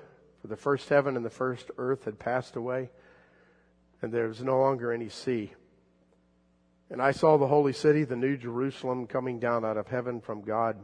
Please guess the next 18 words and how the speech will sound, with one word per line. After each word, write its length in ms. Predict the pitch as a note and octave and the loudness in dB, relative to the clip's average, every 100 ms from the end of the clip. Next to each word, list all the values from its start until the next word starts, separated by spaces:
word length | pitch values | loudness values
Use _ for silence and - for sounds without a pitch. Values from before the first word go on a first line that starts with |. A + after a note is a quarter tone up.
| - - _ _ _ _ _ _ _ _ _ _ | -20 -20 _ _ _ _ _ _ _ _ _ _
prepared 460 | D3+ C#3+ D#3 E3 D#3 | 0 2 6 6 6
as 120 | - | 2
a 240 | B2 A#2 A2 | 0 0 -2
bride 480 | B2+ C3+ C#3 C3 | 4 6 6 4
dressed 380 | A2+ C3+ C3+ - | 2 0 0 -6
for 280 | - A#2 A2 | -10 -6 -4
her 160 | A2+ G#2 | -6 -2
husband. 440 | C3 G#2+ - A2+ | -2 -2 -6 -4
And 140 | A2 | -4
I 60 | A2 | -2
heard 180 | C3+ C3 | 0 0
a 60 | |
loud 480 | A2 B2+ C#3 C#3 A#2 | 2 6 6 6 0
voice 500 | G#2 A#2+ A#2+ - - - - - | -4 -2 -2 -6 -18 -20 -16 -12
from 140 | A#2 | -10
the 80 | G#2+ | -10
throne 420 | - B2 A#2+ A2 | -6 -4 -4 -8
saying, 440 | - A#2+ A2+ A2 | -6 -6 -6 -8